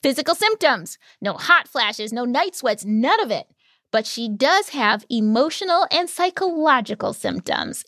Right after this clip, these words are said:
It's a good one. So make sure you subscribe or follow the show so you don't miss that episode or any other of our upcoming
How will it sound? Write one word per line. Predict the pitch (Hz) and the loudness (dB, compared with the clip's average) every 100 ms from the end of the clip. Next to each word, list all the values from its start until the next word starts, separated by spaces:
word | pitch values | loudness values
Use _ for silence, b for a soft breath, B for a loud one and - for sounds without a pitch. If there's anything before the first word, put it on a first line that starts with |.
| - | 0
It's | 226 233 | 2 2
a | 262 | 0
good | 226 220 | 0 -2
one. | 202 185 - | -4 -6 -2
So | 196 196 B B - | 0 0 B B 0
make | 240 | 0
sure | - 277 | 4 2
you | 254 254 | 4 2
subscribe | - 208 - - 233 247 262 220 | 2 -2 -2 4 6 6 2 -2
or | |
follow | 170 254 240 262 | -2 2 4 2
the | 262 | -2
show | 277 269 226 214 226 B B B | -4 0 2 2 -2 B B B
so | - 226 | -2 0
you | 226 196 | 0 0
don't | 196 - | 0 0
miss | 220 254 | 0 0
that | - 269 277 | 2 2 2
episode | 247 254 247 226 226 226 | -2 -2 -2 0 2 2
or | 196 | 0
any | 202 240 269 | 0 0 2
other | 226 214 220 208 | 2 2 2 2
of | 202 | 0
our | 190 196 196 | 0 2 0
upcoming | 214 - 208 202 196 202 | -2 -2 0 2 0 -2